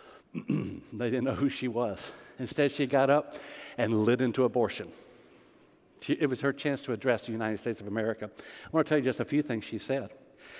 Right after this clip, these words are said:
She said, "By abortion," this is her speaking to America, "by abortion, the mother learns, no, does not learn to love, but she learns to kill even her own child in order to solve her problems." By abortion,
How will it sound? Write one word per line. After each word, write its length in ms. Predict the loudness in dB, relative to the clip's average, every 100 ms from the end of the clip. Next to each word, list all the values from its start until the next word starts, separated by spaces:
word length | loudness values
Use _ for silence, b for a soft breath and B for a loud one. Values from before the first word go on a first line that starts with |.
| B
She 160 | -4 -2
said, 240 | 2 2
"By 200 | 4 4
abortion," 640 | 4 2 4 2 0 -6 -8 -16 2
this 160 | 2
is 120 | 2 0
her 140 | -2
speaking 460 | 0 0 2 2 -2
to 120 | -2
America, 460 | -2 -4 -4 -8 -14 B B B
"by 160 | 2 2
abortion, 600 | 2 4 2 4 0 0
the 80 | 0
mother 480 | 2 2 2 2 2
learns, 440 | 2 0 -4 -6 -2
no, 140 | 0
does 320 | 2 2 4
not 280 | 4 2 0
learn 260 | -4 -6 -12 -20 _ _ b b b b b
to 120 | -4
love, 720 | 0 4 4 4 0 -4 -12 -16 -20 _ _ _
but 120 | -2
she 180 | 0 0
learns 280 | 2 0 -2
to 120 | -6
kill 340 | -2 -2 0
even 240 | -2 -2 -2
her 140 | 0
own 180 | 0 -2
child 440 | -4 -4 -2 -4
in 140 | -6 -4
order 200 | -2 -2
to 100 | -6
solve 460 | 0 4 4 2 -4 B B B B B B
her 100 | -2
problems." 520 | -2 -4 -2 -6 -10
By 220 | 2 4
abortion, 540 | 4 2 2 2 -2